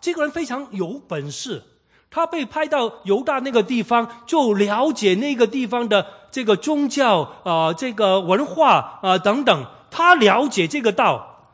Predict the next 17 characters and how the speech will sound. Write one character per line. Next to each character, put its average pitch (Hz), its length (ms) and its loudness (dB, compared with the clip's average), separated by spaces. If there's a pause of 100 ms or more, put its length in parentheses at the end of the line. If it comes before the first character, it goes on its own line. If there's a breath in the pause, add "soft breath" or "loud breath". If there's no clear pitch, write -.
(380 soft breath)
就 208 320 2
拖 269 560 2
延 165 920 -2 (480)
他 175 240 -10
们， 143 420 -6 (420 soft breath)
就 180 180 -4
说 185 540 -2 (500 loud breath)
：“且 196 260 -4
等 165 360 -8
女 160 300 -8
西 277 240 -12
亚 165 200 -2
千 294 300 -10
夫 285 140 -10
长 165 220 -4
下 233 260 -6
来， 160 280 -4